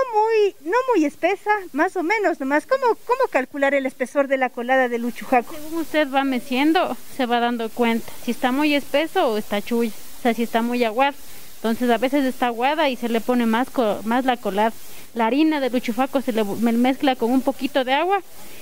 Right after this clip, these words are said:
Speaker 2: y de ahí empieza a coger la textura ya.
Speaker 1: ¿Y cómo debería ser esa textura co-, para que esté perfecta la colada?
Speaker 2: Ni tan espesa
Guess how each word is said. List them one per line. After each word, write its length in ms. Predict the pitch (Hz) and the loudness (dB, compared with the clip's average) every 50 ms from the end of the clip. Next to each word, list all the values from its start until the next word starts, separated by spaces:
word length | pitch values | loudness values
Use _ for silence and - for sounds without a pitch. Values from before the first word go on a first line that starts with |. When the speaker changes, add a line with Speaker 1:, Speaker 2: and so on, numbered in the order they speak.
| - - - | -16 -10 -4
Speaker 2:
y 140 | - 247 | 0 2
de 120 | 240 254 247 | 2 4 2
ahí 200 | 247 269 285 302 | 4 4 2 2
empieza 440 | 277 269 247 - 254 247 254 262 247 | 2 2 0 0 0 0 0 -2 -2
a 40 | |
coger 300 | - 226 226 - 262 240 | -2 -2 -2 0 0 2
la 100 | 226 233 | 2 0
textura 500 | 226 - 233 220 - - 254 247 226 220 202 | 0 0 -4 -4 0 2 2 4 4 4 2
ya. 180 | 185 190 190 - - - - - - - - - - - - - - - - - | 2 0 -2 -2 -6 -10 -12 -12 -12 -12 -14 -14 -16 -16 -18 -18 -18 -18 -10 -8
Speaker 1:
¿Y 100 | 339 330 | -8 -4
cómo 320 | - - 554 - 571 480 262 | 0 0 0 2 2 2 2
debería 420 | 302 285 285 277 277 277 294 269 | 2 2 2 2 2 2 0 0
ser 200 | - - 294 277 | 2 0 0 0
esa 220 | 269 269 285 269 | 2 0 0 -2
textura 640 | 247 - 240 - - - - 285 269 247 226 208 - - - - | 0 0 -4 -4 -4 -2 2 2 4 4 2 -2 -6 -14 -16 -10
co-, 80 | - 262 | -6 -2
para 200 | 262 254 254 254 | 0 2 0 0
que 100 | - 254 | -2 -6
esté 180 | - - 277 254 | -2 0 0 0
perfecta 720 | - - 233 202 196 - - 349 381 - - - 269 247 | 2 0 -2 -2 -2 -2 0 0 0 0 0 -2 -2 0
la 120 | 233 220 | 0 -2
colada? 360 | - 233 220 214 202 196 175 - - - - - - - - - - - - - | -2 -2 0 2 2 2 0 -6 -10 -10 -10 -10 -12 -12 -14 -14 -16 -16 -8 -2
Speaker 2:
Ni 280 | 262 254 269 277 302 302 | 2 4 6 4 4 4
tan 240 | - 330 349 392 427 | 2 0 2 2 0
espesa 420 | 415 311 - - 349 392 392 - | 0 -2 -2 -2 -2 -2 0 0